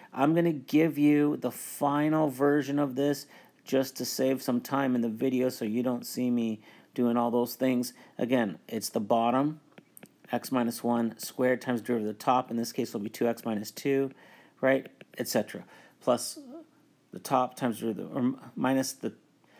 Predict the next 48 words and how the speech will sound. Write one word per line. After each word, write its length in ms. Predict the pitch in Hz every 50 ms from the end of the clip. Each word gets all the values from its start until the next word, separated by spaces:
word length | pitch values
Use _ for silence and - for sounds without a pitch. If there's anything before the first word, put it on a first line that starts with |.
| - - _ -
the 80 | 143
bottom 300 | 120 - 160 196 214 226
times 240 | 185 175 180 185 175
the 40 | 151
derivative 260 | 143 175 175 180 175
of 60 | 165
the 40 | -
top 200 | - 147 147 143
minus 320 | - 139 143 147 135 127 -
the 60 | -
top 220 | 143 147 143 -
times 220 | - 139 135 135 120
the 40 |
derivative 220 | 123 135 135 127 127
of 40 | 107
the 40 |
bottom 280 | 123 123 123 123 127 127 123
over 200 | 135 127 117 120
the 100 | 110 117
bottom 320 | 98 - 110 110 107 107 104
squared. 340 | - - - 107 92 -
I 80 | - 110
can 160 | - - 113
say 160 | 110 - 107
it. 120 | 85 - _ - - - - - - -
And 100 | 123 135
then 80 | 143
when 140 | 147 156 170
it 80 | 160 -
cleans 320 | - 190 190 185 175 156
up, 160 | 175 156 -
that's 180 | - 139 - -
what 160 | 135 - -
you 80 | 123 113
end 140 | 107 101
up 180 | 104 90 - -
with, 160 | - - - -
okay? 220 | - - 135 135 - - _ _ _ _ _ - - - - - -
So, 240 | - - 156 127 - - - _ _ _ _ _ _ _ _ _ _ _ _ _ _ _ _ - -
for 120 | - 139
the 80 | 143 -
critical 360 | - - 160 151 156 - 143
points, 480 | - 143 135 117 95 - - - - - - _ - - _ _ - - _ _ _ _ _ _ - - _ _ - - _ _ - - _ _ - - _ _ -
we're 120 | 127 127
gonna 240 | 135 139 135 131 120
take 320 | - - - 156 151 -
this 140 | - 147 139
derivative, 680 | - 151 143 143 151 147 135 131 120 107 - - -